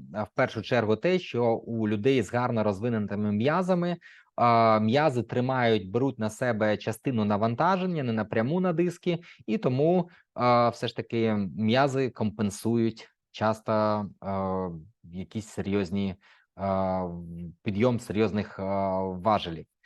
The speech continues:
І часті скручування та нахили. Теж це до, е,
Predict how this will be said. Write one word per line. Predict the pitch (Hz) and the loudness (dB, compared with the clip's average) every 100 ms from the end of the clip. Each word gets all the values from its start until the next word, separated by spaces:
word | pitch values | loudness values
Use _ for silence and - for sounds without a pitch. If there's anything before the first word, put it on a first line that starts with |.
| - - _ | -20 -20 _
І | - 247 | -2 0
часті | - 143 - 185 | 2 0 0 -4
скручування | - - 175 170 160 143 143 135 | -2 0 0 2 0 0 0 -2
та | - 131 135 117 _ _ _ _ _ _ _ _ - | 0 0 0 -4 _ _ _ _ _ _ _ _ -4
нахили. | 127 143 - 90 82 - _ - | 2 4 2 -4 -8 -12 _ 0
Теж | 175 180 | 0 0
це | - 131 135 | 0 2 2
до, | 104 117 123 117 107 98 87 _ 104 | 4 6 6 4 4 2 -4 _ -4
е, | 104 104 101 98 | 0 2 2 0